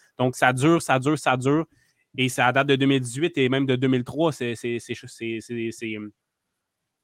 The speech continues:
ces choses-là. Donc, donc, ça, pour ce, pour ce qui est des victimes, c'est honteux pour ce qui est de, du,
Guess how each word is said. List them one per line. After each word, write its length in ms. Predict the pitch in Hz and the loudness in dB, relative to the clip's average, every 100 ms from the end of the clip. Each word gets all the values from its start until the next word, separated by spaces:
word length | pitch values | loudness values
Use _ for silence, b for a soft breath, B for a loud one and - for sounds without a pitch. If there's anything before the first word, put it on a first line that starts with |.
| _ - 135 | _ -20 -20
ces 200 | - 131 | -14 -10
choses-là. 400 | 143 127 139 170 | -6 -4 0 2
Donc, 160 | 139 139 _ _ _ _ _ - | 0 -4 _ _ _ _ _ -4
donc, 180 | 131 - b b b b | -4 -4 b b b b
ça, 280 | - 160 151 | 0 0 2
pour 160 | 139 - | -2 -4
ce, 140 | - _ | -12 _
pour 140 | - 123 | -10 -6
ce 60 | |
qui 60 | 139 | 0
est 20 | |
des 120 | 135 | 0
victimes, 540 | 127 127 - 151 160 165 b b b - | 0 -4 0 2 4 0 b b b -18
c'est 680 | - - 139 127 127 123 127 - | -12 -4 2 6 6 6 4 6
honteux 560 | 180 180 - 175 180 - | 6 6 6 6 6 4
pour 160 | 143 | -4
ce 80 | - | -4
qui 100 | 151 | 0
est 60 | 147 | 0
de, 240 | 143 139 | 2 0
du, 220 | 131 131 | 0 -6